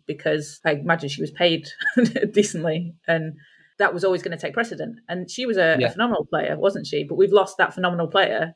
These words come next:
Speaker 1: to netball because it's better supported, better funded, and she could probably have a better career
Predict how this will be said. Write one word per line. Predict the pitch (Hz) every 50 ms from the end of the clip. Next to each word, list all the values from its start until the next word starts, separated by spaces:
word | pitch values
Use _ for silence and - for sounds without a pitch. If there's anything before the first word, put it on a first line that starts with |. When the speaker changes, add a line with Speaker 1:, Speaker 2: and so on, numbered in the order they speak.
| _
Speaker 1:
to | - -
netball | 185 185 190 - - - 156 147 147 - _
because | - 165 - - 165 147 143 147 - _
it's | 156 - -
better | - 175 - - 160
supported, | - - 143 - 180 165 160 - 165 147
better | 160 160 160 - 147
funded, | 143 151 165 170 156 143 139 143 - - _ _ _ _ _ _ _ _
and | 175 175
she | 165 - 165 160 -
could | - 170 -
probably | 180 160 160 170
have | 160 156
a | 156
better | 151 156 - - 147
career | 139 - 165 185 - 139 - 156 -